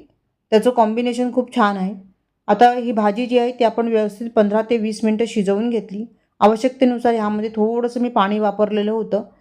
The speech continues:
पण ही भाजी आपल्याला सुक्कीच करायची आहे, त्यामुळे तुम्ही पाहू शकता इथे मस्त अशी ही भाजी तयार झालेली आहे. आता वाल शिजले की नाही ते पाहूया. तर वाल व्यवस्थित शिजले गेलेले आहेत, गलकाही चांगला मस्त शिजलेला आहे आणि अशी सुकी भाजी तुम्ही टिफिनला देखील देऊ शकता.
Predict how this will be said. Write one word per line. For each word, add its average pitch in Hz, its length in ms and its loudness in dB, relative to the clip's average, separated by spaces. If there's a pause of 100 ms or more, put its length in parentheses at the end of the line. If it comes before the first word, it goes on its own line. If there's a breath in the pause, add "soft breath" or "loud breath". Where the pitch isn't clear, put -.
(380 soft breath)
पण 208 80 4
ही 226 120 4
भाजी 214 260 0
आपल्याला 240 280 0
सुक्कीच 240 460 -4
करायची 214 380 4
आहे, 220 160 0 (280)
त्यामुळे 202 280 0
तुम्ही 208 240 -2
पाहू 202 220 0
शकता 208 280 -2
इथे 196 320 -2
मस्त 220 360 -2
अशी 240 220 2
ही 233 100 0
भाजी 208 320 -2
तयार 202 260 2
झालेली 196 360 -2
आहे. 185 180 -6 (680)
आता 202 160 4
वाल 208 240 2
शिजले 220 320 -2
की 226 120 -4
नाही 214 180 -2
ते 220 120 0
पाहूया. 185 400 0 (160)
तर 202 80 -2
वाल 202 280 2
व्यवस्थित 214 360 -2
शिजले 196 340 0
गेलेले 202 280 -2
आहेत, 190 160 -2 (720)
गलकाही 208 420 4
चांगला 233 500 -2
मस्त 220 360 -2
शिजलेला 214 480 0
आहे 202 200 -4 (680)
आणि 202 140 2
अशी 233 240 -2
सुकी 240 300 0
भाजी 220 320 -2
तुम्ही 226 240 -2
टिफिनला 240 520 0
देखील 226 320 -2
देऊ 214 220 2
शकता. 202 380 -4